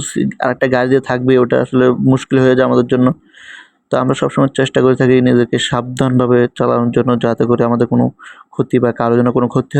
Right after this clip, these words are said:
না হয়। তো আমরা কাছাকাছি চলে এসেছি মগবাড়ি। আমাদের মগবাড়ি চন্ডীমুড়া বাজার, যেটাকে বলা হয় মগবাড়ি বা চন্ডীমুড়া বাজার, এটা কিন্তু বিখ্যাত একটা বাজার। এই যে চন্ডীমুড়া বাজার আমরা চলে আসছি।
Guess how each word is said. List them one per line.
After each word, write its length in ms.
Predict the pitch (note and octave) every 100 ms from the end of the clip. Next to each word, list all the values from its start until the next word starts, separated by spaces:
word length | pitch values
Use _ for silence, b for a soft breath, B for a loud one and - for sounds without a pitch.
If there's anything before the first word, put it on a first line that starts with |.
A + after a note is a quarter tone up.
| C3
না 120 | C3
হয়। 200 | B2 D3 F#3+ B B B
তো 100 | -
আমরা 180 | D3 D3 D3+
কাছাকাছি 380 | D3 C3+ D3 C#3+
চলে 140 | C#3+
এসেছি 200 | C#3+ -
মগবাড়ি। 460 | C#3+ C3+ B2+ B2+ C3 C3
আমাদের 320 | B2 A#2+ B2
মগবাড়ি 400 | B2 B2 B2 B2+
চন্ডীমুড়া 540 | A#2 B2+ B2 B2+ B2 B2+
বাজার, 260 | B2 B2
যেটাকে 300 | A#2+ A#2+ A#2
বলা 180 | A#2+ A#2+
হয় 100 | A#2+
মগবাড়ি 380 | B2 A#2+ A#2 B2
বা 100 | A#2+
চন্ডীমুড়া 540 | A#2+ C3+ B2 A#2+ A#2+ B2
বাজার, 300 | B2 B2 C#3 - B B B
এটা 160 | - B2
কিন্তু 200 | B2 C3
বিখ্যাত 340 | B2+ B2 C3+
একটা 180 | C3 A#2+
বাজার। 220 | B2 A#2+ A#2+
এই 100 | A#2+
যে 100 | A#2+
চন্ডীমুড়া 400 | - B2 B2 B2
বাজার 200 | B2 B2
আমরা 160 | A#2+ A#2
চলে 180 | A#2+ A#2+
আসছি। 260 | A2+ -